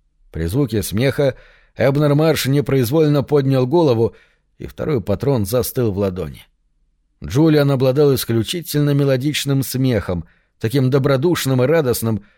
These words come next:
что ни за что нельзя было сказать, кто он такой, сколько зла натворил и на что способен.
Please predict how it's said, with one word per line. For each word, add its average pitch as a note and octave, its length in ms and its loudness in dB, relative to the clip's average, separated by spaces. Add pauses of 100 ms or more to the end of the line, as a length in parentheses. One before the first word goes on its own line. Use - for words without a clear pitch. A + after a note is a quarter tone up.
(140)
что - 240 -4
ни E3 160 4
за D3 200 2
что - 240 -2
нельзя B2 460 2
было A#2 200 2
сказать, A#2 540 0
кто - 220 -2
он C3+ 180 0
такой, A#2 520 -2 (360)
сколько A#2+ 460 0
зла B2+ 280 2
натворил A#2 520 2
и A#2 40 2
на A2+ 120 0
что C3+ 220 -2
способен. A2+ 680 -6